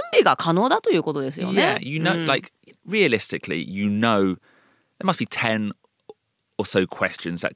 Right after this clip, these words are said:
Speaker 2: will likely come up based on your resume, based on your C V. So you can prepare these in the star format in advance.
Speaker 1: うん。まあ、せいぜいね、聞かれる質問ってのは十個ぐらいというかね、
Speaker 2: Yeah.
Speaker 1: まあ、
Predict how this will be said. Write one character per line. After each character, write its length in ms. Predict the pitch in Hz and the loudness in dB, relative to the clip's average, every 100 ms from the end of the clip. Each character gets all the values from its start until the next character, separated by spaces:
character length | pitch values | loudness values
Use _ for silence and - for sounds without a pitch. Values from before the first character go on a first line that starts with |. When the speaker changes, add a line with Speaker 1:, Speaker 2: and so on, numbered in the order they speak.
| - | -8
Speaker 2:
will 180 | 98 95 | -4 2
likely 300 | 92 - 87 | 2 0 -8
come 260 | - 82 | -6 -4
up 140 | 82 - 104 | -4 -2 0
based 320 | 104 - 95 | 0 0 -2
on 80 | 92 | 0
your 260 | 90 80 | 0 0
resume, 440 | 87 85 - 76 76 | 0 -2 -2 -4 -2
based 280 | 92 90 | -2 -2
on 80 | 92 | -6
your 160 | 87 82 | -6 -6
C 300 | - 87 80 | -6 -6 -6
V. 340 | 78 78 78 - - _ | -2 -2 -2 -8 -20 _
So 120 | - | -6
you 120 | 139 151 | -4 -4
can 140 | 123 | -8
prepare 400 | 113 - 139 113 | -10 -2 0 0
these 340 | - 87 87 - | 0 -6 -6 -2
in 220 | 143 147 | 0 2
the 80 | 127 | 0
star 320 | - 127 113 | 0 2 2
format 500 | 104 131 113 55 80 - - | 2 0 0 0 -4 -6 -6
in 80 | 95 | -4
advance. 600 | 82 80 64 - - - _ _ 165 | -2 -4 -4 -8 -14 -14 _ _ -12
Speaker 1:
う 40 | |
ん。 260 | 156 127 - | -10 -12 -14
ま 100 | 185 | -14
あ、 20 | |
せ 240 | 180 349 427 | -6 -2 -2
い 20 | |
ぜ 220 | 196 135 | 0 -2
い 40 | 127 | -2
ね、 80 | 160 | -6
聞 140 | - | -2
か 100 | 190 | -2
れ 100 | 196 | 0
る 80 | 202 | -2
質 160 | - | -6
問 240 | 214 214 214 | -6 -4 -4
っ 20 | |
て 100 | 226 | -2
の 160 | 220 160 | 0 0
は 220 | 123 90 | 0 -2
十 200 | - 156 | -6 -8
個 320 | - - 175 | -8 -4 -4
ぐ 140 | 170 185 | -2 0
ら 140 | 160 | 0
い 80 | 123 | 0
と 80 | 85 | -6
い 60 | 110 | -10
う 60 | |
か 100 | - | -8
ね、 100 | 208 | -6
Speaker 2:
Yeah. 40 | 233 | -4
Speaker 1:
ま 120 | |
あ、 60 | 151 | -4